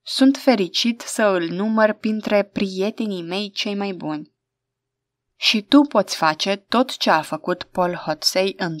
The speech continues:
toți acești ani. Iar acum,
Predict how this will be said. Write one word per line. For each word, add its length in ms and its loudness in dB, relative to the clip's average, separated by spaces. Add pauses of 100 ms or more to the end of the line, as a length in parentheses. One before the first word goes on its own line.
(100)
toți 320 2
acești 480 -8
ani. 400 -4 (720)
Iar 380 6
acum, 500 0